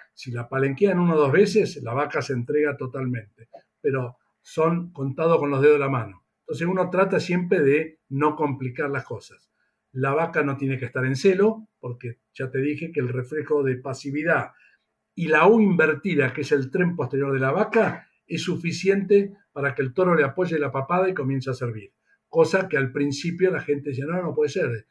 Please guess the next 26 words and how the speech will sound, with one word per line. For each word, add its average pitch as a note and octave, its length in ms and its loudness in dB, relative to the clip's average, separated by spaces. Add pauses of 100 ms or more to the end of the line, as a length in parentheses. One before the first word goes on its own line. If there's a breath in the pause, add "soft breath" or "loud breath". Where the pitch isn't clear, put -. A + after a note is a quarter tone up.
(200)
doctor, C3+ 320 -8
mire, D3 200 -2
yo D#3 160 2
lo D3 240 0
respeto C#3+ 360 -6
mucho, G3 260 0
pero C3 160 -2
si B2+ 140 -14
la C#3+ 100 -6
vaca G3 260 -2
no D3 80 0
está D3 140 -6
en C3+ 80 -6
celo, A#3 480 0 (320)
el B2+ 160 -12
toro G3 240 4
no D#3+ 120 0
la D#3 80 0
va D#3 80 0
a - 40 -2
servir". D3+ 360 -2
Claro, E3+ 380 -4 (280)
en A#2 160 -10
el G#2+ 120 -12
suelta E3+ 440 4
no, D3 340 -2